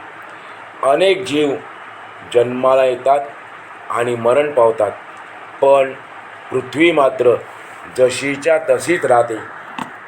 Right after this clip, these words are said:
त्याचप्रमाणे चराचर सृष्टी उत्पन्न होते आणि नाश पावते, परंतु परब्रह्म मात्र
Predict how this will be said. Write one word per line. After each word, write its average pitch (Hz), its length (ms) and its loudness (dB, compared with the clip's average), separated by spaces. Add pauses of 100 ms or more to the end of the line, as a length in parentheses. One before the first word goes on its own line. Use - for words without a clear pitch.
(640)
त्याचप्रमाणे 135 680 2 (840)
चराचर 139 520 4
सृष्टी 143 400 -2
उत्पन्न 170 440 2
होते 143 300 2 (1000)
आणि 131 400 0
नाश 123 400 0
पावते, 123 380 2 (680)
परंतु 127 500 4 (680)
परब्रह्म 139 500 4
मात्र 120 440 2